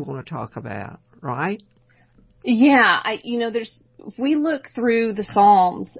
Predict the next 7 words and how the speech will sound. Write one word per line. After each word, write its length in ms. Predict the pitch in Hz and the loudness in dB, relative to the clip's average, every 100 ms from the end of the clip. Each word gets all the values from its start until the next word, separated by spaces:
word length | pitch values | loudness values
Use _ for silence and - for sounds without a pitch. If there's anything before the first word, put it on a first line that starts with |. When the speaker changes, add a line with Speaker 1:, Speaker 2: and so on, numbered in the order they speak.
| - | -2
Speaker 2:
uh, 360 | 214 202 196 - - | 4 4 4 -4 -8
King 220 | 277 277 277 | -4 -4 -2
David 520 | 220 214 202 175 175 - | -2 -2 -2 -4 -6 -4
gives 240 | 226 208 - - | -2 -2 -2 2
us 260 | 185 165 - - - - | 2 0 -6 -20 -18 -8
so 560 | 233 233 240 247 240 202 | -2 0 2 2 0 -4
many 760 | 214 226 214 214 214 202 190 | 0 0 2 2 2 0 -2